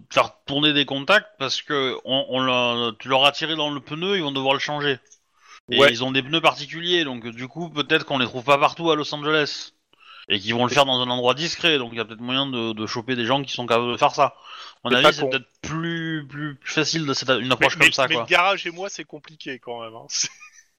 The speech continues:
Speaker 2: Mais
Speaker 1: Bah.
Speaker 2: bon, ça serait une bo-, ça serait une bonne occasion d'aller les voir, discuter avec
Speaker 3: Ok.
Speaker 2: eux, donc, euh, ouais, je prends ça.
Speaker 3: Ok,
Speaker 2: Mais
Speaker 3: pendant ce
Speaker 2: vas-y,
Speaker 3: temps.
Speaker 2: fais leur scène, ouais.
Speaker 3: Voilà. Euh, bah dites-moi, euh, approche, euh, question,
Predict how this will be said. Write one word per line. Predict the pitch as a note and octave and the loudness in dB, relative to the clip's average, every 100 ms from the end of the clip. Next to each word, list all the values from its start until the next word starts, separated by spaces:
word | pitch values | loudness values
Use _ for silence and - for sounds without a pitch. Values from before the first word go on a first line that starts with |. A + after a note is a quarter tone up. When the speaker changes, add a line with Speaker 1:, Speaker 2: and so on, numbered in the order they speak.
| - - - _ - - - - C#3+ | -6 -6 -8 _ -8 -8 -12 -6 6
Speaker 2:
Mais | |
Speaker 1:
Bah. | A#2 | 6
Speaker 2:
bon, | - | 6
ça | E3+ | 2
serait | - E3 | -4 -6
une | |
bo-, | D#3+ - | -4 -4
ça | - E3 | -2 0
serait | - | 0
une | F3 | 0
bonne | E3 E3 | -2 -4
occasion | D#3+ D#3+ D3 D#3+ | 0 0 0 -4
d'aller | C#3+ B2+ B2+ | -4 -2 -4
les | B2+ | -2
voir, | C3+ B2+ B2 | 2 2 2
discuter | A#2+ - B2 A#2+ | -4 -8 -4 -4
avec | A2 C#3+ | -2 -2
Speaker 3:
Ok. | - A#2+ | 0 0
Speaker 2:
eux, | |
donc, | A2+ - - | -2 -12 -18
euh, | A#2 | -10
ouais, | A#2 | -6
je | A2 A#2 | -4 -4
prends | - A2+ | -2 -2
ça. | - - | 2 6
Speaker 3:
Ok, | G3 | 8
Speaker 2:
Mais | C#3 - - | 6 2 6
Speaker 3:
pendant | B3 A#3+ | 6 8
ce | D3 | 2
Speaker 2:
vas-y, | |
Speaker 3:
temps. | D#3+ E3 | 0 -2
Speaker 2:
fais | D3 | 0
leur | C3+ | 0
scène, | - C#3 | -2 -6
ouais. | A2+ - _ _ | -8 -20 _ _
Speaker 3:
Voilà. | C#3+ - - - - - - - | 2 2 -4 -20 -10 -8 -8 0
Euh, | D3 D3 C#3+ C#3+ C#3+ C#3+ C3 | 4 6 4 4 4 2 0
bah | C#3+ D3+ | 0 0
dites-moi, | D3+ C#3+ C#3+ C#3+ F#3+ | -4 -8 0 4 4
euh, | C3 B2 | 2 2
approche, | C#3 - D#3 G3 - D#3 | 0 2 2 2 0 -4
euh, | |
question, | - D3+ - C#3 C#3 F3 B2+ | -4 -8 -8 -8 -6 -2 0